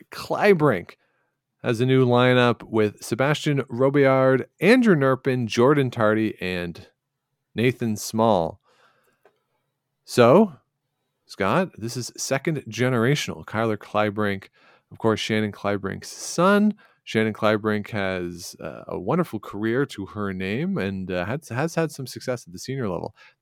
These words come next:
as well in the past few years. And could Kyler Kleibrink be the next second generational star? Who knows? But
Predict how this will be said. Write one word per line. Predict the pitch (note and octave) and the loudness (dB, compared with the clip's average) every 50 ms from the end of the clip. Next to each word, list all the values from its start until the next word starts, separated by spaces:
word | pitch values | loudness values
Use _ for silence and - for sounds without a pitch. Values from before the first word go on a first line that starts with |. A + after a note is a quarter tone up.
| _ | _
as | - G2 G2 G#2 | -6 -4 -2 -2
well | A2 A#2 | -2 -2
in | A2 | -2
the | G2+ | -4
past | F2 G2+ F#2+ F#2 E2+ - | -6 -8 -8 -8 -8 -10
few | - - F#2+ | -10 -10 -6
years. | F#2 G2 A2+ C#3 E3 F#3 F#3+ - - _ _ _ _ _ _ _ _ _ _ _ _ _ _ _ _ _ _ _ _ | -4 0 2 2 2 2 0 -2 -8 _ _ _ _ _ _ _ _ _ _ _ _ _ _ _ _ _ _ _ _
And | - B2 B2+ C3 C3+ C3 C3 C3 B2 - - - _ _ _ _ | -4 -2 -2 -2 -2 -2 -4 -6 -10 -12 -18 -20 _ _ _ _
could | - C3+ C3 C3 | -6 -6 -6 -2
Kyler | - D3 D3+ D3+ D3+ D3 C3 | -2 0 2 2 2 0 0
Kleibrink | - - - B2+ B2+ C#3+ D3 C#3 D3+ D3 C#3 - - | -4 -4 -2 0 0 0 0 -2 -2 -4 -4 -6 -4
be | - D3 F3+ A3 | 0 2 2 4
the | G#3+ G#3 | 4 4
next | G3+ G3 - - - - - - | 2 2 0 0 -4 -12 -14 -12
second | - - D3+ D3 - - D3 B2 | -2 0 0 0 2 0 -2 0
generational | - D3 C3 B2+ B2+ B2 B2 A2+ - - A#2 A2 | 0 0 2 4 4 2 2 2 0 -6 -6 -8
star? | - - - - A#2 A#2+ B2 B2 B2 B2 A#2 G#2+ | -8 -6 0 2 4 6 6 6 6 6 4 4
Who | G#2 F#3+ C4 D4 | 2 2 4 6
knows? | C#4+ C4 A#3 F#3 C3+ G#2 F2 - _ - - - - - - _ _ | 6 6 6 6 2 -2 -6 -10 _ -20 -20 -20 -20 -20 -20 _ _
But | - G#2 G#2+ A2+ A2 | -2 0 0 0 -2